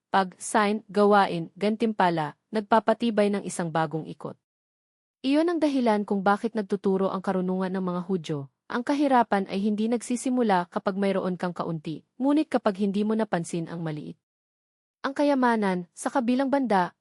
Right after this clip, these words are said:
ay ipinanganak ng paggalang sa bawat sentimo, bawat minuto, bawat salita. Hindi ito isang bagay ng kasakiman,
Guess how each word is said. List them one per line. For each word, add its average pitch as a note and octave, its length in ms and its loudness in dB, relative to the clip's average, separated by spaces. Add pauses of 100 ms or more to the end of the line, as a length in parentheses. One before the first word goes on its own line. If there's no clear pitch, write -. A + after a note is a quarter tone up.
ay G3+ 160 -4
ipinanganak A3+ 560 0
ng A3+ 80 -2
paggalang F#3 480 0
sa - 80 -8
bawat E3 320 -2
sentimo, E3 560 -6 (160)
bawat F#3+ 320 4
minuto, F#3+ 640 -2
bawat E3+ 320 0
salita. D3+ 560 -10 (800)
Hindi B3+ 240 0
ito C#4 160 2
isang A#3+ 240 0
bagay G#3 320 4
ng G#3 80 0
kasakiman, E3+ 720 -4